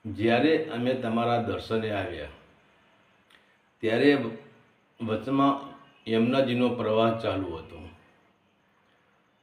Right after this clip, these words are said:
અને અમે યમુનાજીના કિનારે પહોંચ્યા તાણે કૃષ્ણએ એવું કહ્યું હતું કે તમે યમુનાજીને પ્રાર્થના કરો કે અમારા કૃષ્ણ બાલ બ્રહ્મચારી હોય, જીવનમાં એમને કોઈ સ્ત્રી સાથે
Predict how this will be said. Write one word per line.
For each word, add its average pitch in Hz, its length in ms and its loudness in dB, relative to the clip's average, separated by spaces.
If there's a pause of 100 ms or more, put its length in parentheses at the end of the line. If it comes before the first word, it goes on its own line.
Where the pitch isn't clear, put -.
(120)
અને 135 220 4
અમે 151 380 8
યમુનાજીના 143 960 4 (240)
કિનારે 127 460 4
પહોંચ્યા 123 640 2
તાણે 113 360 0
કૃષ્ણએ 113 520 -4
એવું 120 400 2
કહ્યું 113 260 -2
હતું 117 400 -6
કે 113 60 -6
તમે 117 500 -2 (580)
યમુનાજીને 117 680 0
પ્રાર્થના 117 540 -4
કરો 98 500 -6 (680)
કે 131 200 -6
અમારા 123 500 2
કૃષ્ણ 123 440 -4
બાલ 107 360 -2
બ્રહ્મચારી 98 640 -6
હોય, 80 360 -12 (1160)
જીવનમાં 131 720 2
એમને 127 260 0
કોઈ 123 500 0
સ્ત્રી 117 400 -4
સાથે 110 680 -2